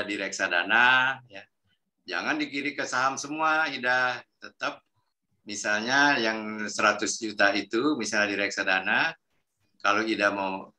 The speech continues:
pakai, silakan dipakai empat puluh, eh, kalau Ida usianya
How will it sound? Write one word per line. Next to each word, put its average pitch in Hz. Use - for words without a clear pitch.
pakai, 131
silakan 107
dipakai 113
empat 143
puluh, 131
eh, 117
kalau 113
Ida 110
usianya 107